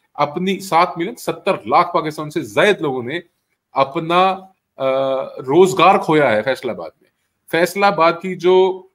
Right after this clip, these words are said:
आपकी टेक्सटाइल इंडस्ट्री है, जो सबसे बसलिंग इंडस्ट्री थी,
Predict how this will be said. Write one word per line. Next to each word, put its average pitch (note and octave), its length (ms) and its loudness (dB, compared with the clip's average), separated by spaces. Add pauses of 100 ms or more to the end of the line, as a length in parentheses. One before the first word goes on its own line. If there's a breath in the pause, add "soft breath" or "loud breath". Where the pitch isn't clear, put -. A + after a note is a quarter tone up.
(160)
आपकी D3 360 0
टेक्सटाइल F#3+ 500 0
इंडस्ट्री F3 480 -2
है, G#2 160 -2
जो D3+ 120 -12
सबसे A#3+ 360 -6
बसलिंग G3+ 520 -4
इंडस्ट्री D3 340 -4
थी, - 160 -20